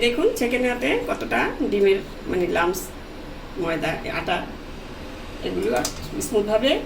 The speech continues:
হয়ে গেল এটা। এখন আমি চুলায় একটা আগে থেকে হাঁড়ি বসিয়ে রেখেছি, এখন সেখানে চলে যাচ্ছি।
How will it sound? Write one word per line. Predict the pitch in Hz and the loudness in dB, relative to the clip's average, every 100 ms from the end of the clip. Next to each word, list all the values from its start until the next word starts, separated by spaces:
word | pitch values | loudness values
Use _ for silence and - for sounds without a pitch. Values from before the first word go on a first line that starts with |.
| - | -4
হয়ে | 196 170 156 | 0 2 2
গেল | 131 127 | 2 0
এটা। | - - - - 175 | -2 -6 -10 -2 4
এখন | - 285 294 | 4 6 6
আমি | 294 339 302 | 6 6 4
চুলায় | 269 285 294 | 6 6 4
একটা | 277 277 | 2 2
আগে | 240 254 | 2 0
থেকে | 294 330 320 | 0 0 2
হাঁড়ি | 262 262 | 2 2
বসিয়ে | 262 269 254 | 2 2 2
রেখেছি, | 254 277 302 359 - - - - - - | 2 0 2 2 0 -6 -12 -12 -10 -4
এখন | 196 226 220 | 0 2 2
সেখানে | 214 208 196 | 2 2 2
চলে | 185 160 | 0 -2
যাচ্ছি। | - - | -4 -6